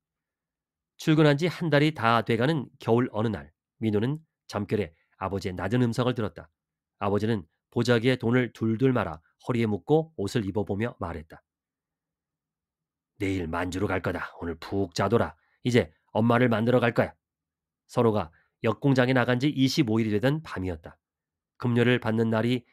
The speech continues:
이틀 앞이다 보니 순사들의 감시에 선은 비껴나 있었다. 아내는 하얀 저고리에 검은 치마를 입고 쑥색 소매투를 두르고 나왔다.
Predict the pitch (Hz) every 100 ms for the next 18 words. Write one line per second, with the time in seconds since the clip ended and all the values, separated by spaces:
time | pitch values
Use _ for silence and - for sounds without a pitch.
0 | _ 117 - 143 117 127 123 98 80 _
1 | _ - - 113 107 104 104 95 95 117
2 | 110 110 _ - 95 92 95 - _ 95
3 | 80 90 90 90 85 - - _ _ _
4 | _ _ _ _ _ _ _ _ _ _
5 | _ _ _ 110 127 165 147 - 175 190
6 | 165 131 135 165 113 - 113 123 - 110
7 | 107 107 - 90 - _ - 143 - 151
8 | 131 - 127 127 127 127 135 127 110 107
9 | 90 82 76